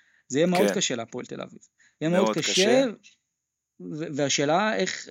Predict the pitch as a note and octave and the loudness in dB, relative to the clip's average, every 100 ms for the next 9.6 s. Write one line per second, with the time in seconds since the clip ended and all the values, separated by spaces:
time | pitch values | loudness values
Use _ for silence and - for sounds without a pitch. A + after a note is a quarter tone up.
0 | F#3+ F3 F#3+ G3+ G3 F#3 F3 F3+ E3+ D#3+ | -8 -4 -2 -2 -2 0 0 -2 -2 -2
1 | D#3+ D3+ C#3+ F3+ A3 A#3 A#3 D3 D3+ D3+ | 0 0 0 0 -2 0 2 2 2 0
2 | D3 C#3+ C#3 E3 F#3 F3+ F3 D#3+ D#3+ E3 | 0 0 4 4 4 2 0 0 -2 -4
3 | E3 C#3+ D3+ F#3+ F3+ C#3+ C#3 B2+ - - | -4 -4 -2 -2 0 0 -2 -4 -14 -20
4 | _ _ - C#3 B2+ B2+ B2 B2 - - | _ _ -6 -4 0 0 0 0 -4 -8
5 | D3+ - D#4+ D#3 C3 - C#4 C4+ C#4+ A3 | -4 -2 -2 -2 -2 0 0 0 0 0
6 | E3 C3 B2+ B2+ F#3+ A3 F#3 D3+ C#3+ G#3 | 0 -2 -2 -4 -2 -2 0 0 0 0
7 | E3+ C3 - F3 D#3 F3+ E3+ E3 D#3 E3+ | 0 0 -2 -2 -2 -2 0 0 0 0
8 | G3 D#3 C#3 C3+ C3 C3+ C3+ C3 C3 B2+ | 0 2 2 0 -2 -2 0 0 0 -4
9 | - C3+ C3+ B2+ D3+ | -2 0 0 2 0